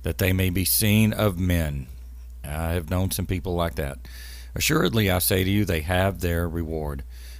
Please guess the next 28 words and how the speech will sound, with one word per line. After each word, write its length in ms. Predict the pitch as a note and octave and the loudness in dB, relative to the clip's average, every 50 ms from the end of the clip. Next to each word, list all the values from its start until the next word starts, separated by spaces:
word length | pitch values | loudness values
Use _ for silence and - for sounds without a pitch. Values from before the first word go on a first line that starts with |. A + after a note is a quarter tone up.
| - - | -6 -2
But 120 | - F3 | -2 0
you," 380 | A#2 C#3 D3 C#3+ C3+ G2+ D#2 C#2 - - - - - - - - - - - - - - - | 2 4 4 6 6 4 0 -2 -8 -14 -16 -16 -16 -16 -16 -16 -14 -14 -14 -14 -14 -10 -4
verse 240 | F#2 F#2 F2+ - | -2 -2 0 0
six, 280 | - G#2 G2+ G#2 - - | 2 2 0 0 0 0
"when 180 | A#2+ B2 B2+ C3 | 2 2 4 4
you 180 | C3+ D3+ D#3+ | 4 4 2
pray, 340 | D3+ - - F#2 E2 D#2+ D#2+ | 2 0 0 0 2 0 0
go 240 | D#2 G2+ F#2+ G#2+ A#2+ | 0 2 2 4 4
into 280 | C3 B2 - - - | 2 2 0 -2 -2
your 340 | G#2 G2+ F#2 G2+ F#2+ G#2+ G#2 | -2 0 0 2 2 2 2
room, 360 | F2 F2+ G2 G2+ F#2 F2 E2 | 2 2 2 2 4 2 2
and 160 | D#2+ D#2+ E2 F#2 | 0 0 0 0
when 140 | G2 G2 | 2 2
you 100 | G2+ G2+ | 2 2
have 120 | G2 F#2 - | 0 0 -2
shut 260 | - - A2 A2 - | -2 -2 -2 0 0
the 80 | A#2 F#2+ | -2 -2
door, 380 | D#2+ E2+ E2 D#2+ D#2 D#2 D2+ - - - | -2 -2 -2 -2 -2 -4 -6 -6 -6 -6
pray 300 | - - G#2 G#2+ A#2 B2+ | -2 2 2 4 4 4
to 80 | A#2 | 2
your 140 | A2 G#2 G2 | 2 2 2
Father 440 | - - G#2 G2 G2 G2 F#2+ G2 F#2 | 2 2 4 4 4 4 2 2 2
who 180 | F2+ G2 F#2 | 2 2 2
is 160 | F#2 F#2 E2 F2+ | 2 0 0 0
in 160 | F#2 F2+ F2+ | 0 0 0
a 40 | E2+ | 0
secret 460 | - - A#2 A2+ - - G2 - - | 0 0 0 0 0 -2 -6 -6 -4
place, 520 | - D#2+ D#2 D#2 D#2 D2+ D2 - - - | -4 -4 -2 -2 -2 -4 -4 -6 -6 -6